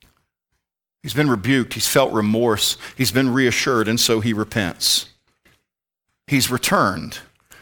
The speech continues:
So everything, everything's good now, right? Not quite. Because you know what comes le-, next?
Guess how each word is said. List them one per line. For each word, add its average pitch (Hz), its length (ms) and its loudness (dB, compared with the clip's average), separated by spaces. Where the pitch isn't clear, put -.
So - 220 2
everything, 185 420 4
everything's 214 420 4
good 240 380 4
now, 185 300 0
right? 175 360 4
Not - 200 -4
quite. 104 260 2
Because 127 160 -2
you 131 60 0
know 160 80 4
what 143 100 2
comes 143 200 2
le-, 139 260 2
next? 156 440 0